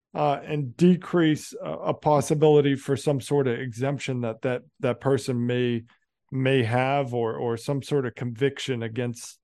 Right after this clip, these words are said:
against the injection." So that's kind of the, we can definitely dive into this, this, this program they have, but ki-, that's kind of the basis. So,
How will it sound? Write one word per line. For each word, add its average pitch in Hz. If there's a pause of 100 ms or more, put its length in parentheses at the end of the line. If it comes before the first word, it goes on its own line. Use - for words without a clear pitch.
(240)
against 123
the 123
injection." 110 (340)
So -
that's 214
kind 247
of 202
the, 127 (280)
we 190
can 202
definitely 196
dive 160
into 175
this, 147 (340)
this, 143 (360)
this 143
program 180
they 123
have, 151
but 143
ki-, 170 (220)
that's 156
kind 240
of 180
the 143
basis. 135
So, 131